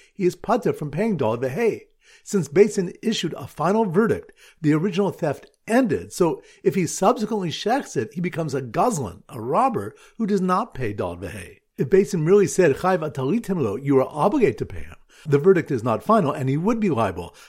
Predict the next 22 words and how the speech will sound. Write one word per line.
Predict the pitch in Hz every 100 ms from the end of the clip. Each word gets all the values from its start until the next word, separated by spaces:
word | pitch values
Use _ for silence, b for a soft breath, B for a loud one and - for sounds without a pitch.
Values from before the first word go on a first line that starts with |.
| -
to | 117
dal | 120 117
v'hei | 117 160 226
for | 113
shechting | - 143 - 98
it. | - _ - -
And | 160
pointing | 220 240
with | 147
Rabbi | 127 120
Yochanan | 135 233 233 190
said, | 147 131
"Aton | 120 180 247
tanas | 151 180 151
ganav | 117 156 170
ba'aveda," | 147 123 123 104 95
one | 110 185
who | 262
claims | - 180 143 113 127
and | 127
swears | 170 156
falsely | - 175 - - -